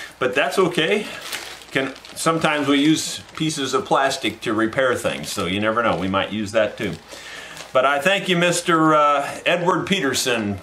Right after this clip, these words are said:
from, uh, Ottisville, Pennsylvania. Thank you very much. I sure appreciate it. If you've got old guitar parts like that laying around that you're not, never gonna use,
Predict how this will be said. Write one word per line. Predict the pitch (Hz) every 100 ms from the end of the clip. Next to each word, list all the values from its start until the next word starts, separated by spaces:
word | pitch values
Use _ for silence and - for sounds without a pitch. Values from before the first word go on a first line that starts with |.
| -
from, | - - 123 117 117
uh, | 110 107 101 -
Ottisville, | - 208 214 - 160 202 196
Pennsylvania. | 175 180 180 131 87 69 67 - -
Thank | 123 135
you | 131
very | 139 135
much. | 80 - - - - - -
I | 110
sure | 107 - 156 165
appreciate | 165 131 - 185 185
it. | 165 135
If | 135
you've | 185 165
got | 190 180
old | 175 165 -
guitar | 151 165 165
parts | 156 160 156 151 151
like | 147 143
that | 156 139
laying | 139 143
around | 135 131 143 139
that | -
you're | 120
not, | 120 135 135 123
never | 135 131
gonna | 127 127
use, | 113 120 135 147